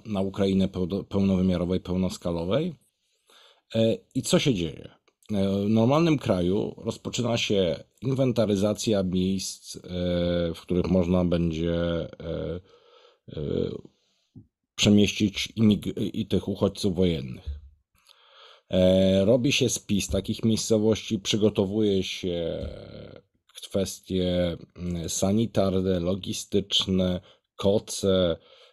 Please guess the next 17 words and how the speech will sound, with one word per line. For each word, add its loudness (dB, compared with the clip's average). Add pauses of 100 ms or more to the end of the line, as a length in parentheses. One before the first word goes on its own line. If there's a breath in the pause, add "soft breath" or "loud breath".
(140)
e, -4 (960)
prowiant, 4
e, -2 (240)
no, -6
miejsca, 2
w -4
których -2
ludzie 2
mogą 0
nocować 2
bezpiecznie. -6 (960 soft breath)
Tymczasem 0
co 2
jest 4
w -18
Polsce? 0
W -20